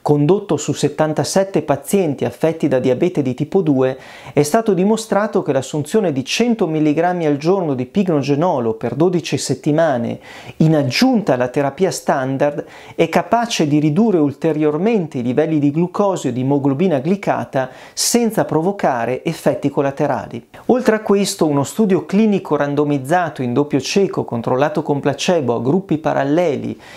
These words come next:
e condotto su quarantotto pazienti diabetici e lievemente ipertesi, ha dimostrato che l'assunzione giornaliera di centoventicinque milligrammi di pignogenolo per dodici settimane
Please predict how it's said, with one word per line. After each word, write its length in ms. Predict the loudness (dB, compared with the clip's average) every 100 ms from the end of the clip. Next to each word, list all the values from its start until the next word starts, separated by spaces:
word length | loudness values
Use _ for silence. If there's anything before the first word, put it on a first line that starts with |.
| -20 -2
e 120 | 0
condotto 440 | 2 2 4 2 -2
su 160 | -2
quarantotto 560 | 0 0 0 0 0 0
pazienti 480 | -2 0 -2 0 2
diabetici 720 | 2 2 0 0 -4 -4 -2
e 60 | 0
lievemente 500 | 2 2 2 0 -2
ipertesi, 720 | -2 -4 0 0 0 0 -2 -2 -20 -10
ha 120 | -2 2
dimostrato 680 | 2 2 0 0 0 0
che 120 | 0
l'assunzione 500 | 0 0 -4 0 0
giornaliera 720 | 0 0 2 2 2 2 2
di 120 | 0 -4
centoventicinque 1000 | -2 0 0 0 -2 -4 -2 -2 0 0
milligrammi 560 | 2 0 2 0 0
di 100 | -2
pignogenolo 800 | 0 2 2 2 0 0 0 -2
per 220 | -4 -4
dodici 400 | 0 0 0 -2
settimane 720 | -4 -4 -2 0 0 0 -4